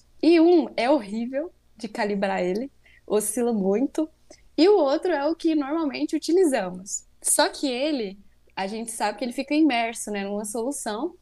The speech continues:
e pra retirar dessa solução tem uma trava de borracha. E é,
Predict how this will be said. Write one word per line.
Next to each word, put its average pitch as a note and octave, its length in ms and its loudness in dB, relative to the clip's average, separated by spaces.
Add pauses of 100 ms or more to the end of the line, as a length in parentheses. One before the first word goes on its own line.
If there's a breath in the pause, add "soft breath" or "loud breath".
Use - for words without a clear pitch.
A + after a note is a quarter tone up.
(440 soft breath)
e B3+ 140 -2
pra C4+ 160 2
retirar E4 380 -2
dessa B3 220 -4
solução A#3 540 -4
tem D4 120 -2
uma C4 160 -4
trava B3+ 340 0
de C4+ 100 -4
borracha. A#3 680 -6 (400)
E A3 120 -2
é, C#4 200 -2